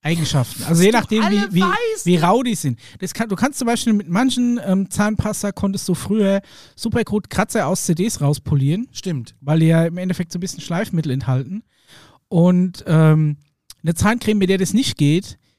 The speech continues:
Speaker 1: die ich sehr lange verwendet hab, weil ich den Geschmack so mega gut fand, die aber anscheinend
Speaker 2: Petsy.
Speaker 1: Nee, ähm,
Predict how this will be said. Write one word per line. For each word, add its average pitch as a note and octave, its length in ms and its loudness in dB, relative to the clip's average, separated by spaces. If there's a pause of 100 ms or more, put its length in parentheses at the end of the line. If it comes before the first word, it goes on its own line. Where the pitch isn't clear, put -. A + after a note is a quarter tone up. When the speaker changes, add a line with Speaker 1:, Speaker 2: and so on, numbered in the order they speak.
(160)
Speaker 1:
die D#3+ 80 0
ich - 220 -4
sehr E3+ 320 2
lange A3 220 0
verwendet G3 420 0
hab, F3+ 160 2
weil E3+ 120 -2
ich - 80 -2
den D#3+ 100 0
Geschmack F3 340 -2
so F#3+ 120 -4
mega D#3 280 2
gut C#3+ 220 -4
fand, D#3 340 0
die D#3 120 -2
aber D3 160 0
anscheinend D#3 440 -2
Speaker 2:
Petsy. C#3 580 -4 (300)
Speaker 1:
Nee, A3+ 380 0 (140)
ähm, D#3+ 640 2